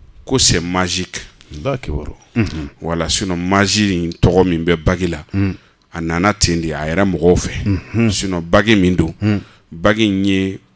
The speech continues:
Speaker 1: kotigiw,
Speaker 2: Unhun.
Speaker 1: kotigibabaw,
Speaker 2: Unhun.
Speaker 1: a bɛ dilan ka di olu de ma.
Speaker 2: D'accord.
Speaker 1: Bon, an kumana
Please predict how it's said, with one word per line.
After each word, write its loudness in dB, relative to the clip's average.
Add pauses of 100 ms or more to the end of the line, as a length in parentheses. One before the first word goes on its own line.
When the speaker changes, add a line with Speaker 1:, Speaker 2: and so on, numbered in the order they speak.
(200)
Speaker 1:
kotigiw, 2 (220)
Speaker 2:
Unhun. -2
Speaker 1:
kotigibabaw, 4 (160)
Speaker 2:
Unhun. 2
Speaker 1:
a -8
bɛ -4
dilan 0
ka -4
di -6
olu -2
de -8
ma. -10
Speaker 2:
D'accord. -6
Speaker 1:
Bon, -12
an 0
kumana 0